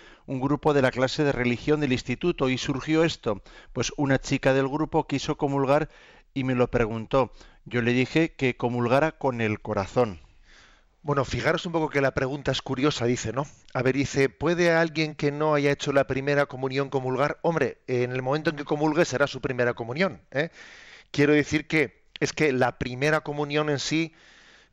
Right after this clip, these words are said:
Speaker 2: eh, no es un sacramento distinto de la segunda comunión o de la tercera. O sea, la, el hecho de que sea la primera o la segunda, nosotros lo hemos enfatizado mucho por, por una celebración social, pero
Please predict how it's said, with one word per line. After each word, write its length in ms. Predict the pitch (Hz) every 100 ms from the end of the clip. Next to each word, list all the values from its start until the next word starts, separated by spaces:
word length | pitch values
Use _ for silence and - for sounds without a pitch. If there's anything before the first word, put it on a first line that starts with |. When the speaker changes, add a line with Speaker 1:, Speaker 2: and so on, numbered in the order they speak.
| -
Speaker 2:
eh, 440 | 127 123 120 123
no 140 | 120 156
es 100 | -
un 80 | 139
sacramento 720 | 139 139 131 143 139 135 131
distinto 460 | 123 - 143 139
de 80 | 131
la 140 | 127 120
segunda 520 | 131 123 139 131 127
comunión 480 | 131 123 139 185 131
o 60 |
de 100 | 117
la 80 | 117
tercera. 400 | 123 104 185 123
O 40 |
sea, 160 | 98 113
la, 140 | 104 - - - - -
el 100 | 113
hecho 140 | 143
de 80 | 139
que 80 | 135
sea 160 | 139
la 120 | 139 135
primera 360 | 135 135 143
o 20 |
la 100 | 139
segunda, 520 | 127 131 143 131 143 - _ _ _ - - _
nosotros 380 | 117 117 131 139
lo 80 | 147
hemos 180 | 151 143
enfatizado 600 | 135 135 - - 120 123
mucho 340 | 151 - 127
por, 220 | 120 113
por 160 | - 123
una 140 | 135
celebración 680 | 127 131 123 117 - 131 120 - - - -
social, 600 | - 120 - 165 156 131
pero 320 | 135 120